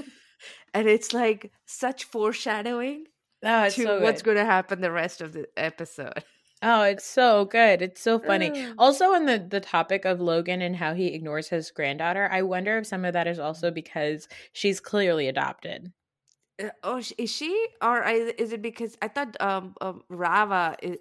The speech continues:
Speaker 1: Raya or Rava is supposed to be Middle Eastern, and that's what the
Speaker 2: I
Speaker 1: granddaughter
Speaker 2: think
Speaker 1: is supposed
Speaker 2: Rava
Speaker 1: to be.
Speaker 2: is Israeli, and
Speaker 1: Oh.
Speaker 2: the daughter is clearly,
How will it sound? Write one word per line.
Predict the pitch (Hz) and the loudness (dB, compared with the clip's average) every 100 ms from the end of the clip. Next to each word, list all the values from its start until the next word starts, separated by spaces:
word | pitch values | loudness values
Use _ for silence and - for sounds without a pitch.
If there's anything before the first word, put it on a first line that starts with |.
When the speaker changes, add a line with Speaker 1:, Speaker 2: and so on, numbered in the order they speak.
| 175 | -6
Speaker 1:
Raya | 180 180 190 185 175 165 - | -2 0 0 -4 -6 -8 -6
or | 180 160 | -8 -6
Rava | 165 165 165 156 | -6 -6 -6 -6
is | 170 160 | -8 -10
supposed | - 160 170 - | -14 -12 -12 -12
to | 165 | -12
be | 151 | -12
Middle | 151 139 139 | -12 -10 -10
Eastern, | 135 - 131 135 | -12 -16 -18 -14
and | 139 | -12
that's | 143 - | -12 -12
what | 151 135 | -16 -14
the | |
Speaker 2:
I | |
Speaker 1:
granddaughter | 131 120 123 226 | -14 -8 -4 2
Speaker 2:
think | 571 | 2
Speaker 1:
is | 679 | 4
supposed | 254 | 8
Speaker 2:
Rava | 185 196 202 | 8 8 6
Speaker 1:
to | 180 | 6
be. | |
Speaker 2:
is | 185 175 | 4 2
Israeli, | 156 147 156 151 147 - 170 _ - | -2 0 0 0 -6 -12 -16 _ 0
and | 170 160 151 | 2 4 2
Speaker 1:
Oh. | 185 160 135 - _ | -2 -6 -10 -16 _
Speaker 2:
the | 180 175 | -10 -4
daughter | 175 180 190 180 151 92 - | 2 6 6 4 2 0 -4
is | 175 147 - | -4 -6 -10
clearly, | - 196 180 170 147 127 147 | -6 -2 2 2 0 -4 -6